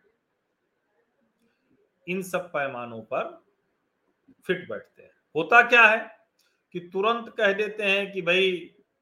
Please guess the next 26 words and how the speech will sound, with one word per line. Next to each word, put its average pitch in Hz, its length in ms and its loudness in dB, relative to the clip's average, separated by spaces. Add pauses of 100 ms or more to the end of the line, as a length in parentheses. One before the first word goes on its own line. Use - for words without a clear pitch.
(500)
ये 160 60 -6
तो 165 180 -6
बगावत 180 760 4
की 175 180 -10
थी, 170 320 -8
गद्दार। 170 840 2 (200)
अरे 143 100 -14
क्या 147 280 -8
बात 170 300 -8
कर 170 120 -10
रहे 165 140 -20
हैं? 170 60 -20 (1500)
अब 147 120 -2
ऐसे 147 380 0
तो 233 160 -4
कांग्रेस 190 560 -6
का 220 60 -10
कोई 202 380 -6
नेता 143 540 -4
नहीं 202 240 -6
बचेगा, 143 480 -10 (1200)
पूरी 190 140 -2
पार्टियां 214 680 -2
खत्म 220 300 -4
हो 143 140 -8
जाएगी। 104 320 -8